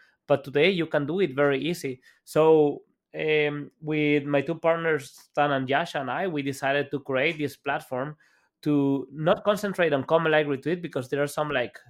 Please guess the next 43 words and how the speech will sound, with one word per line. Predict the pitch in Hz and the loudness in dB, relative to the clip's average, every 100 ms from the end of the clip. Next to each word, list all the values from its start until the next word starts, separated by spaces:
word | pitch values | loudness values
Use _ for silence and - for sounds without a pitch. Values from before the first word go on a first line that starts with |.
| _ | _
people | 143 139 | -12 -6
call | 147 | -2
it | 135 123 | -2 0
bun-, | 131 156 151 151 135 | 0 -2 -4 -10 -2
bounty | 151 160 | -2 -2
hunting | 135 139 139 127 123 | -4 -4 -4 -6 -4
platforms | 139 143 139 123 | -4 -4 -6 -6
out | 127 123 | -6 -2
there | 131 | -2
that | 151 127 | -2 -4
do | 147 | -6
this, | 226 233 - _ _ _ _ | -6 -12 -14 _ _ _ _
but | 139 165 185 - _ - | 4 4 2 -4 _ -2
to, | 175 160 151 147 143 | 2 4 4 2 0
you | 151 160 | -2 0
know, | 160 | 0
focus | 156 175 180 190 170 | 2 2 2 0 -4
on, | 151 147 143 | -2 -2 -2
on | 135 143 135 | -2 -4 -2
tasks | 147 139 | -2 -2
and | 156 131 | -6 -4
quests | 156 175 - | -2 -2 -4
that | 143 131 | -8 -4
really | 160 180 175 | -4 -4 -4
create | 170 156 | -4 0
value. | 170 175 135 | 2 2 0
Again, | 127 147 165 | -2 0 0
you | 147 | 2
know, | 151 | 0
like, | 139 123 131 | 0 -4 -8
if | 127 | -8
you | 151 147 135 | -6 -6 -4
create | 151 143 139 | -2 0 0
a | 131 117 123 | 0 0 -2
video, | 160 170 156 135 | -6 -2 -2 -2
video | 131 160 160 | -6 -6 -2
review | 143 131 139 143 143 135 _ _ - | -2 -4 -4 -2 -4 -6 _ _ -2
or | 131 | 0
a | 120 - | 0 -2
tutorial | 151 139 170 165 156 147 143 143 - | -8 -2 2 2 4 6 6 2 -2
or | 139 131 | -2 0
an | 123 123 | 0 0
article | 147 160 147 147 147 147 135 | 2 2 0 -6 -4 -4 -4